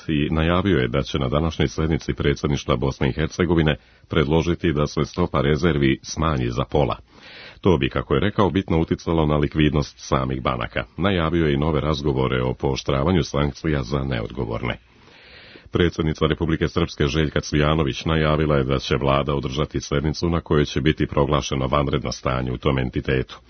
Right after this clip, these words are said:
Istakla je da će se tražiti i od Narodne skupštine Republike Srpske da zbog sprečavanja širenja zaraza koronavirusom proglasi vanredno stanje.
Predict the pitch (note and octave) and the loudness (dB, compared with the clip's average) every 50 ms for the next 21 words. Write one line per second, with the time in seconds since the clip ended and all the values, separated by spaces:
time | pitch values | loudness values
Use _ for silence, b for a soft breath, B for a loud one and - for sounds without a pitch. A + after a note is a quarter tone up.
0 | B B B B B B B B B B E2 D#2 - - F2 - - F#2 D#2+ C#2+ | B B B B B B B B B B -2 0 0 0 -2 -2 -2 -2 -2 -2
1 | C2 D2 C#2+ - - C#2+ C#2 - - C#2+ C2+ C#2+ D2+ C#2 C#2+ C2+ D2+ D2 - - | 0 -2 -2 -2 -2 -4 -4 -2 -4 -4 -2 0 0 0 0 0 0 -2 -2 0
2 | D2 C#2 C#2+ D2+ C#2 C#2 C#2 C2 C#2 C#2+ C#2+ D2 E2 D#2 D#2 C#2 - - D#2+ C#2+ | 0 0 2 2 2 0 0 2 2 0 0 0 0 0 -2 -4 -4 -4 -4 -6
3 | - - - B1+ B1 A#1+ A#1+ B1+ - D#2 C#2 C2+ - D2 C#2 - - E2 E2+ - | -4 -4 -6 -4 -4 -4 -4 -4 -4 -4 -4 -4 -4 -4 -6 -4 -2 -2 -2 -2
4 | - - F2+ D2 C2 C2 B1 A#1 A#1+ C2 B1+ B1 - - C2+ C#2 - - C#2 C2+ | -2 -2 0 0 0 0 -2 -2 -4 -6 -6 -6 -4 -4 -2 -2 0 0 0 2
5 | C2+ C#2 C2 B1+ B1+ - - C#2 C2+ D2 C2+ C2 C2 B1+ A#1+ C2+ C2+ C2 C2 B1 | 2 0 0 -2 -4 -2 0 0 2 2 2 0 -2 -2 -2 -2 -2 -2 -2 -2
6 | C2+ C2 - D2+ C#2+ C2+ C2+ C2 B1+ A#1 C2 C#2+ F#2 F2 - - G2 F#2+ - E2 | -4 -4 -2 -2 -2 -2 -2 -2 -2 -2 -2 0 0 0 0 0 0 0 2 2
7 | F2 D#2+ F2 E2+ D#2 - - E2+ C#2 C2+ B1+ B1 B1+ C2 A#1+ B1+ - - - C2+ | 0 2 2 -2 -2 -2 -2 -2 0 0 0 0 -2 -4 -4 -6 -6 -6 -4 -4
8 | A#1 A1+ A1 A1 A1+ | -4 -4 -4 -6 -6